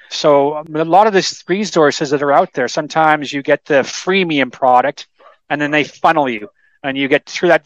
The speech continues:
you know, rabbit hole where it's like, "Oh, buy course A." Oh, now you bought course A, you can't finish it unless you buy book B.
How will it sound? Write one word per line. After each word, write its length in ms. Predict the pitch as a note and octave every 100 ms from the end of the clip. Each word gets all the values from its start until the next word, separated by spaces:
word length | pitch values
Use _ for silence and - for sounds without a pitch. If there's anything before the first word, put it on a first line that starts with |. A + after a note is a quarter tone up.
| _ D#3
you 60 |
know, 60 | C3
rabbit 440 | C3 D3 D#3 D#3
hole 420 | - D#3 C#3 C3+
where 180 | C3 C3
it's 120 | B2+
like, 140 | C#3+ G#3+
"Oh, 180 | F#3+ B2+
buy 500 | - C#3+ D3 D3 C#3+
course 420 | - E3 D3+ -
A." 300 | D#3+ D3 B2+
Oh, 80 | C3
now 160 | C3+ D3
you 140 | D#3
bought 220 | E3 D#3
course 340 | - D#3 C#3+ G3
A, 260 | F3+ C#3 - - -
you 80 | - -
can't 260 | F3 C#3
finish 320 | - F#3+ C#3+ D3
it 120 | D3
unless 300 | D3 C#3+ -
you 60 |
buy 240 | D3 D3 D3
book 260 | C#3+ D3+ _
B. 320 | D#3+ E3 A#2